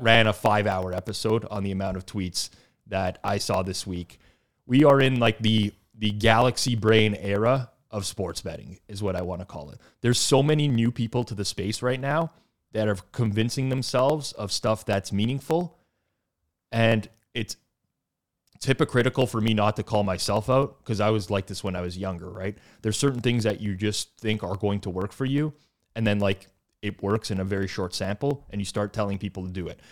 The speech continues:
When I was young, I used to go to a, literally a free picks website every day when I was in high school and even in early university, early college days.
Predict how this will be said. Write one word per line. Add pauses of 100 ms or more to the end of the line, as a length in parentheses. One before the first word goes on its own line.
(120)
When
I
was
young, (320)
I
used
to
go
to
a, (320)
literally
a
free
picks
website (180)
every
day (180)
when
I
was
in
high
school (260)
and
even
in
early
university, (880)
early
college
days.